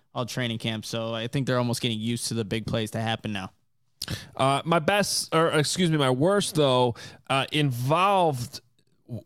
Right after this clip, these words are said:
Speaker 2: m-, more than just the one play you mentioned, the Mooney. It was just that whole sloppy goal line,
Speaker 1: Mm-hmm.
Speaker 2: uh, low red area session that they had. There was a delayed game, which can't happen.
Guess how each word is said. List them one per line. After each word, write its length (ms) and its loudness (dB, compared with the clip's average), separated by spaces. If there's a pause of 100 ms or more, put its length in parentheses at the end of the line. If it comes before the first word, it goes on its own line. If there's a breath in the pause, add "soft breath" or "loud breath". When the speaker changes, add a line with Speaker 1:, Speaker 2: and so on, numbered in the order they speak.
(320)
Speaker 2:
m-, 200 -6
more 400 6
than 180 2
just 220 0
the 60 2
one 200 0
play 220 2
you 100 0
mentioned, 360 0
the 40 0
Mooney. 380 0
It 100 2
was 120 0
just 140 -2
that 140 2
whole 540 0
sloppy 680 0
goal 280 2
line, 320 0
Speaker 1:
Mm-hmm. 240 -6 (480 soft breath)
Speaker 2:
uh, 140 2
low 260 4
red 260 2
area 400 2
session 460 0
that 160 -6
they 160 -2
had. 300 0
There 100 -2
was 140 -4
a 40 -4
delayed 600 -2
game, 480 -2 (440)
which 200 -6
can't 240 -2
happen. 540 0